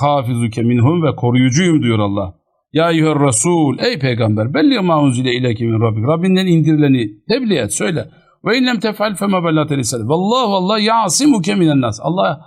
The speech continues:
seni insanlardan korur. Allah seni insanlardan korur.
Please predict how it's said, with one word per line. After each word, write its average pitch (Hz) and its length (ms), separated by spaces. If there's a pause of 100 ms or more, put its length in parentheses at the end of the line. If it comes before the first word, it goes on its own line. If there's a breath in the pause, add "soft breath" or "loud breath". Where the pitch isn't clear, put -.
(180 loud breath)
seni 170 200
insanlardan 165 640
korur. 113 280 (200)
Allah 131 220
seni 127 200
insanlardan 143 640 (360)
korur. 165 320